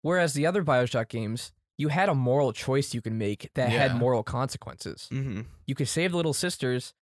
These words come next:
Speaker 1: and you have the happy ending, but you get less, um, less
Speaker 3: Adam.
Speaker 1: No, you get more Adam for harvesting them. But you actually, if you
Speaker 2: Well, not
Speaker 1: save
Speaker 2: in the
Speaker 1: them
Speaker 3: You
Speaker 2: first
Speaker 3: get
Speaker 2: game.
Speaker 3: gifts. You
Speaker 1: Yeah, you
Speaker 3: actually,
Speaker 1: get
Speaker 3: you
Speaker 1: gifts.
Speaker 3: gain,
Speaker 2: I don't
Speaker 3: you
Speaker 2: think in the
Speaker 3: gain
Speaker 2: first game.
Speaker 3: gifts.
Speaker 1: I, I actually double checked after I mentioned that in the first one.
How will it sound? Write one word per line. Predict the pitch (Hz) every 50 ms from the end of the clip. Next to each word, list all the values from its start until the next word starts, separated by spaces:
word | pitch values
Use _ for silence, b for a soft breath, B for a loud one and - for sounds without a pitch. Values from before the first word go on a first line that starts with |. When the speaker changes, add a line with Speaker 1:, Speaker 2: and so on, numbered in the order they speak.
| _ _ _ _ _ _ _ _ -
Speaker 1:
and | 135 139 135 131 123 123 123 131 - _ _ _ _ _ _ _ _ _ _ _ _ _ _ _ _ -
you | 135 147
have | 139 127
the | 127 120
happy | 143 175 196 - - 127
ending, | 120 117 120 113 123 131 139 - _ _ _ _ _
but | - 131 - - 143
you | 139 127
get | 123 - 143 151 - -
less, | 123 123 127 131 127 - - - - -
um, | 117 120 117 104 90 87 85 127 - _ _ _ _ _ _ _ _ _ _ _ _ _ _ -
less | 123 113 110 -
Speaker 3:
Adam. | 127 127 123 117 113 110 110 101 110 - - - - _ -
Speaker 1:
No, | 160
you | 180 180 175 165
get | 220 202 143
more | 147 156 160
Adam | 139 131 127 127 120
for | - - 117 110
harvesting | - 127 123 120 117 - - 110 98
them. | 92 87 95 - _ _ _ _ _ _ _ _ _ _ _ _ _ _ _ _ -
But | 139 127 131
you | 135 147
actually, | 151 - - 165 139 131 117 - _ _ _ _ _ -
if | - -
you | 143 135
Speaker 2:
Well, | 143 143
not | 156 151
Speaker 1:
save |
Speaker 2:
in | 156 147
the | 165
Speaker 1:
them | 175 160
Speaker 3:
You | - 175
Speaker 2:
first | 160 151
Speaker 3:
get | 139
Speaker 2:
game. | 135 175 165
Speaker 3:
gifts. | 127 - - - - - - - - - -
You | 147
Speaker 1:
Yeah, | 156
you | 151 139
Speaker 3:
actually, | 151 156 151 190 175
Speaker 1:
get | 156
Speaker 3:
you | 135 -
Speaker 1:
gifts. | - - 139
Speaker 3:
gain, | 156 165 170 170 170 165 147
Speaker 2:
I |
don't | 165 185
Speaker 3:
you | -
Speaker 2:
think | - 220
in | 214
the | 170 156
Speaker 3:
gain | 160 160
Speaker 2:
first | 156 - - -
game. | 143 127
Speaker 3:
gifts. | 110 104 110 - - -
Speaker 1:
I, | 160 165
I | - 147
actually | 170 165 - - 180
double | 156 165 151 151
checked | - - 139 - - -
after | 123 120 123 - 139 131 123 117
I | - 120
mentioned | 113 117 120 - - 135 135
that | 139 143
in | - 117
the | 117
first | - - 113 117 - -
one. | 139 143 143 151